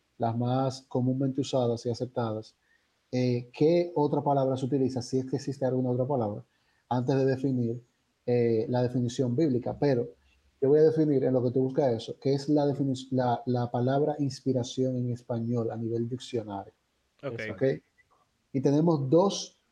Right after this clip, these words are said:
Speaker 1: dos definiciones. La primera es una definición que no va con nada de lo que tiene que ver con lo que estamos hablando, pero es acción de introducir aire u otra sustancia gaseosa en los pulmones.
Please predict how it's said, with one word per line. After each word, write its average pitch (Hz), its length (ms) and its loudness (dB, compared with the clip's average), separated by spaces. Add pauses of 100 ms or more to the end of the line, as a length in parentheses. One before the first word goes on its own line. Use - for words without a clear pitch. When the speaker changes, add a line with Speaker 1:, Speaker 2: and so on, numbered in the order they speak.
(200)
Speaker 1:
dos 160 560 4
definiciones. 127 800 0
La 127 100 4
primera 147 420 6 (440)
es 135 80 0
una 147 160 4
definición 151 840 2
que 131 160 0
no 131 140 4
va 139 200 2
con 127 380 -2
nada 127 240 2
de 131 80 2
lo 127 100 0
que 123 60 0
tiene 127 180 0
que 131 60 0
ver 127 140 0
con 131 100 -2
lo 123 40 -2
que 123 40 -4
estamos 131 240 -2
hablando, 135 260 -4
pero 123 220 0
es 123 180 -4
acción 151 360 -2
de 156 80 0
introducir 143 640 -2
aire 151 380 0
u 127 120 0
otra 127 180 -2
sustancia 127 440 -4
gaseosa 120 440 -4
en 123 60 -4
los 113 100 -6
pulmones. 104 560 -12